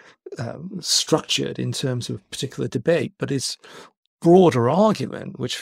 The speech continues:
f-, fed into the American Constitution, was all about limitation of powers and the idea that, you know, the law, the law was the,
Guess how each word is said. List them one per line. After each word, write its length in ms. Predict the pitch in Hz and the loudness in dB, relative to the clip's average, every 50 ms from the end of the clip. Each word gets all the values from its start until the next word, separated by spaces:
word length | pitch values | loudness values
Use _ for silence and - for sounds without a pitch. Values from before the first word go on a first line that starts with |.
| - - | -8 -10
f-, 80 | 139 - | -10 -10
fed 280 | - - - 135 123 117 | -8 -6 -4 -2 -2 0
into 380 | 120 117 120 120 - - 127 113 | 0 0 -2 -2 -2 -2 -2 -2
the 420 | 110 113 113 110 110 110 113 - | -2 -2 -2 -2 -2 -4 -4 -4
American 480 | - 120 120 123 120 107 101 - 117 104 | -2 0 0 0 0 -2 -4 -6 -6 -6
Constitution, 1000 | - 117 117 - - 127 - - - 190 208 196 - - - 95 95 - - _ - - - - - - | -6 -6 -6 -6 -8 -8 -4 0 2 2 2 2 0 -4 -6 -8 -8 -12 -14 _ -20 -20 -20 -20 -6 -2
was 140 | - 151 - | 0 0 2
all 240 | - - - 156 143 | 2 2 2 2 2
about 300 | 127 127 131 127 131 - | 0 0 0 0 0 0
limitation 640 | 135 135 123 120 - - 135 117 - - 127 127 127 | -2 -2 -4 -4 -4 -2 -2 -2 -2 -2 -4 -4 -4
of 160 | 120 - _ | -6 -6 _
powers 760 | - - 135 135 135 123 120 131 - - - - 131 - - - | -8 -6 -4 -4 -2 -4 -4 -4 -6 -8 -10 -10 -10 -10 -10 -8
and 320 | 139 135 131 131 131 127 | -8 -6 -4 -4 -4 -4
the 140 | 127 135 135 | -2 0 0
idea 480 | 131 127 127 120 - - 123 123 127 120 | 0 0 -2 -2 -4 -4 -2 -2 -2 -2
that, 260 | - 131 127 - - _ _ - | -2 -2 -4 -4 -4 _ _ 0
you 80 | 147 | 2
know, 120 | 131 120 117 | 2 2 2
the 140 | 110 120 127 | 2 0 0
law, 800 | 123 120 127 143 151 143 123 117 135 - 69 - - 135 - _ _ _ - | 0 2 4 4 4 4 2 0 0 -2 -2 -2 -4 -6 -8 _ _ _ -2
the 100 | - 143 | -2 0
law 460 | 131 131 139 139 135 131 131 131 123 | 0 2 2 2 4 2 2 0 0
was 440 | 123 135 131 123 120 - - - - - | 0 -2 0 0 0 -2 -4 -4 -6 -4
the, 720 | 135 131 131 127 127 127 127 131 131 135 175 180 185 196 | -4 -2 -2 -2 -4 -4 -4 -4 -6 -6 -8 -10 -12 -12